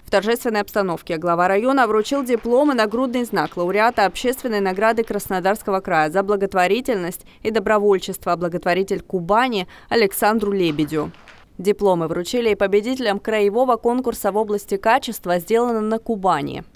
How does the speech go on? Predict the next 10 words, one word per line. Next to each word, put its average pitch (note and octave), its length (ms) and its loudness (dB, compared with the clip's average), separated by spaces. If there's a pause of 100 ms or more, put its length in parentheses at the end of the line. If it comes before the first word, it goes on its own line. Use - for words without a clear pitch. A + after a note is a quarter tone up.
(140)
В - 40 -20
преддверии A3 440 0
Дня G3+ 280 0
спасателя D#3 640 -2
медали G3+ 360 2
получили G3+ 460 -2
сотрудники G#3 540 -2
районного G3 680 2
аварийно-спасательного G3 1040 0
отряда. D#3 680 -2